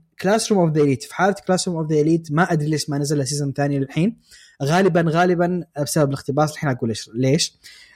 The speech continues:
آه، لأن اللايت نوفل مبيعاتها بالهبل، تبيع أرقام كبيرة.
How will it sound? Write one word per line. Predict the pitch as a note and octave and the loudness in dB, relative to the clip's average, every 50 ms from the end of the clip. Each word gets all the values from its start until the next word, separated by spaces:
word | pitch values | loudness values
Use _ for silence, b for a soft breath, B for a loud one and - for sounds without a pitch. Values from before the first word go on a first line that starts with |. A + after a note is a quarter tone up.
| B B | B B
آه، | C#3+ D3+ D3+ D3 | -2 0 0 2
لأن | D3 D#3+ E3 F3 F#3 F#3+ | 2 2 2 2 2 0
اللايت | F#3 E3+ E3 D3+ F3 G#3+ C4 C4 - C4 | 0 0 0 0 0 0 -2 -2 -2 0
نوفل | B3 A3+ F#3+ G3+ A#3 A#3+ A3+ - _ _ _ _ _ _ _ _ _ _ _ - | 0 0 0 0 -2 -2 -6 -12 _ _ _ _ _ _ _ _ _ _ _ -12
مبيعاتها | D#3 D#3+ D#3 D#3 D#3 D3 E3 D#3+ F3+ G#3 G#3 - F3+ | -6 -2 0 2 2 2 2 2 2 0 0 0 -2
بالهبل، | D3 C#3+ B2 C3+ D3 B2 A2 - _ _ _ _ _ _ _ _ | -2 -2 -2 -2 -4 -4 -6 -10 _ _ _ _ _ _ _ _
تبيع | - C3+ D3+ F#3+ G3 - | -6 -2 0 0 0 0
أرقام | - - - - F3+ | -2 -2 0 0 -2
كبيرة. | E3 - D3+ C#3+ D#3+ D#3 C#3 A2 - | 0 -2 -2 0 2 2 0 0 -4